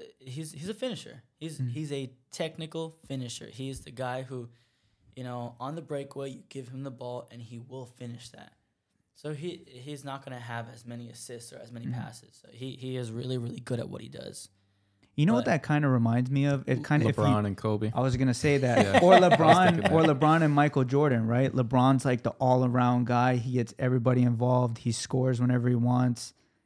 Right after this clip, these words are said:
Speaker 2: you know, but he's not as good of, like, a closer as Michael Jordan or Kobe Bryant. So
Speaker 1: Uh-huh.
Speaker 2: it's like, would you rather have the all-around guy that does everything, or would you rather have, like, the clutch guy that gets it done in, like, this situation and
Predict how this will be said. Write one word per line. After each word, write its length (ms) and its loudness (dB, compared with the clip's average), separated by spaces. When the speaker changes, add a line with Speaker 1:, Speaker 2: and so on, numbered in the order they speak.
Speaker 2:
you 100 0
know, 140 4
but 160 0
he's 160 0
not 340 0
as 300 4
good 180 2
of, 120 0
like, 200 0
a 80 -2
closer 720 0
as 500 2
Michael 380 4
Jordan 440 4
or 140 2
Kobe 300 4
Bryant. 420 4
So 200 4
Speaker 1:
Uh-huh. 180 0
Speaker 2:
it's 120 0
like, 160 4
would 140 4
you 60 4
rather 240 8
have 220 4
the 80 2
all-around 600 4
guy 220 6
that 140 4
does 240 2
everything, 540 2
or 80 4
would 200 2
you 60 2
rather 200 2
have, 200 2
like, 200 -2
the 80 -4
clutch 380 -2
guy 240 -4
that 80 -6
gets 260 -8
it 120 -4
done 260 -2
in, 100 -2
like, 220 -6
this 160 -4
situation 840 2
and 240 0